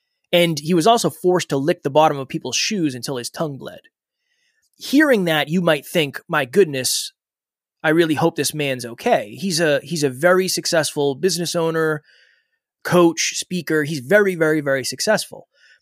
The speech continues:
Okay, well, maybe he got lucky. There's a list of people that we've interviewed that had the same things happen. Not the same things, but they had a lot of adversity,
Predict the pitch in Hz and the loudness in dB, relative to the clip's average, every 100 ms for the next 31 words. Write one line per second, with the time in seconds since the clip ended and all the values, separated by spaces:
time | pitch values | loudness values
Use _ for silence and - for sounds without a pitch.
0 | _ 196 - 107 131 196 - 185 185 185 | _ 0 0 -6 -4 -6 -6 -2 0 0
1 | 175 160 139 131 - - _ _ _ _ | 0 0 -2 -4 -10 -20 _ _ _ _
2 | _ - 180 165 160 160 214 220 175 151 | _ 2 4 4 2 4 4 2 -4 -6
3 | 180 - 147 135 131 196 254 143 139 131 | -8 -4 -4 -4 -2 0 0 0 -4 -4
4 | 123 143 135 - 147 143 131 _ - 151 | -4 -4 -2 -2 -2 -6 -10 _ -4 -4
5 | 240 196 127 98 95 _ 175 160 - - | -2 -4 -6 -10 -18 _ -2 -2 -2 -2
6 | 170 170 143 117 117 147 156 170 147 151 | 0 -2 -4 -10 -10 -4 2 2 4 4
7 | 151 139 127 180 247 - 120 123 | 4 2 0 0 2 -2 -8 -14